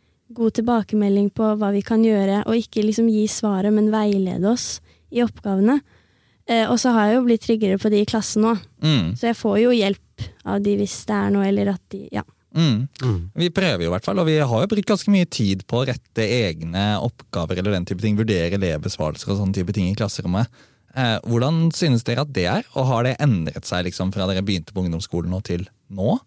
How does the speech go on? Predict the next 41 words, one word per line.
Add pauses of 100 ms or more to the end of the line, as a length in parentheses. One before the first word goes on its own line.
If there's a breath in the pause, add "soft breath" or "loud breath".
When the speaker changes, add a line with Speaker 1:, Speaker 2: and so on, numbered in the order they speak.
(140)
Speaker 1:
Jeg
synes
det
er
ganske
bra,
fordi
da
ser
du
mer
hva
du
kan
gjøre
neste
gang,
og (340 soft breath)
hva
du
kan
forbedre
og
sånn. (340)
Speaker 2:
Mm.
Speaker 1:
For
at (120)
når
man
har
gjort
oppgaven,
så
hvis
man
er
i
en
prøve
da,
for